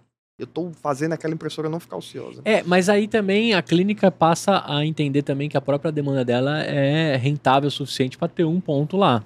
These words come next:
Speaker 2: né? Isso deve ser muito comum, né? Só não sei se ele quer, se ele quer arrumar esse trabalho pra
Speaker 1: É
Speaker 2: ele.
Speaker 1: isso aí, é esse
Speaker 2: É.
Speaker 1: ponto aí. É um,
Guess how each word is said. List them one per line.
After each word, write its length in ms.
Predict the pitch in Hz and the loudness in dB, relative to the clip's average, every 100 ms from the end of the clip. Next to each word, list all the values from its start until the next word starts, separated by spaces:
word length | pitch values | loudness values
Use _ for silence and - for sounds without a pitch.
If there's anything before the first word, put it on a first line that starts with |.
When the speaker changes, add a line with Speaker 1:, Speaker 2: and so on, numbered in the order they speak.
| - _ | -8 _
Speaker 2:
né? 160 | 110 110 | -2 -2
Isso 140 | - | 2
deve 140 | 117 - | 0 2
ser 60 | |
muito 180 | 131 135 | 0 2
comum, 340 | 175 180 139 104 - _ _ _ - | 4 6 4 2 -6 _ _ _ -4
né? 220 | 110 123 - _ - | 0 0 -4 _ -4
Só 120 | - 165 | 0 2
não 40 | |
sei 140 | - 190 | 2 0
se 120 | 226 | 0
ele 80 | 214 | -2
quer, 240 | - - | -4 -2
se 100 | - | 0
ele 100 | 196 | 0
quer 120 | 202 | 2
arrumar 420 | 202 214 185 175 | 2 4 4 4
esse 160 | 208 220 | 4 0
trabalho 380 | 240 220 214 220 | 0 4 4 4
pra 140 | 226 | 4
Speaker 1:
É 20 | 165 | 6
Speaker 2:
ele. 220 | 127 110 | 6 2
Speaker 1:
isso 120 | - | -2
aí, 280 | 196 113 107 _ 123 | -4 -4 -8 _ -6
é 100 | 143 | -2
esse 140 | 123 | 2
Speaker 2:
É. 140 | 120 | 2
Speaker 1:
ponto 240 | 113 175 175 | 0 -2 -2
aí. 200 | 123 113 | -2 -2
É 140 | 117 | -2
um, 140 | 131 | 0